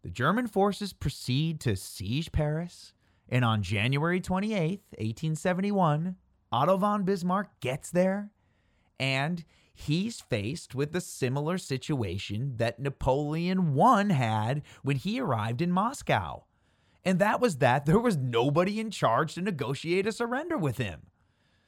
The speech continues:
So whatever French officials are still left in Paris get together and convene,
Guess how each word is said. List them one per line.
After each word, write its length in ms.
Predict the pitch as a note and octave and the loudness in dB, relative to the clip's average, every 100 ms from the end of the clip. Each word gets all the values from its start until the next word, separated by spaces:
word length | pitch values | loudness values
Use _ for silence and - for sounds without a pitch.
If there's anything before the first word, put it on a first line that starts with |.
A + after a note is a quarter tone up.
| _ _ | _ _
So 280 | - A3 G#3 | -2 4 4
whatever 640 | F#3+ F3+ F3 G3 A#3 A#3 | 6 4 4 4 4 4
French 420 | E3+ - G3 G#3+ E3+ | 4 2 2 2 0
officials 640 | C#3+ G#3 A#3 F#3 C#3 A#2+ | 2 2 2 0 0 0
are 260 | A2 G#2+ - _ | 0 -2 -6 _
still 400 | - - A3+ D3 | -12 0 2 2
left 320 | D3+ G3 - | 0 -2 -2
in 140 | B2+ A2+ | -4 -2
Paris 480 | D3+ A#2 D#3+ C#3 - | 0 0 0 -2 -6
get 200 | C3 F3 | -4 -4
together 460 | A3+ F3 F3 F3+ F3+ | -2 0 0 0 -2
and 160 | D#3 | -4
convene, 640 | - F3 D3 B2+ G2 G#2 | -4 -2 0 -2 -2 -2